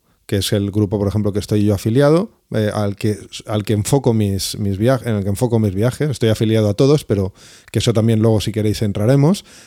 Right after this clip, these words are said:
porque yo creo que hay que estar, tienes que tener tarjetas de todos, pero en, en el caso yo me enfoco en One World para conseguir mi estatus,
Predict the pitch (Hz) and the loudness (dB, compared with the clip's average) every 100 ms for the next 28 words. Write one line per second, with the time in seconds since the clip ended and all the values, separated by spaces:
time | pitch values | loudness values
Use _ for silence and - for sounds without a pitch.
0 | _ 110 98 95 92 95 113 117 104 95 | _ -6 -4 -4 -4 -6 -10 -6 -4 -2
1 | 104 104 104 101 - 107 101 - 104 98 | 0 0 -2 -2 -2 -2 -4 -8 -4 -4
2 | - 101 101 104 101 101 104 104 104 131 | -4 -2 -2 -4 -4 -2 0 0 2 2
3 | 139 123 107 - _ _ _ - _ - | 2 2 0 -2 _ _ _ -20 _ -4
4 | 110 107 107 101 104 110 110 127 120 139 | 0 0 0 -2 -2 -2 0 2 2 2
5 | 123 120 120 120 113 101 120 123 120 120 | 4 4 4 2 0 0 0 2 2 2
6 | 120 131 143 107 101 95 101 92 95 82 | 2 2 2 0 -2 -4 -2 -2 -2 -4
7 | - - - - | -8 -12 -14 -20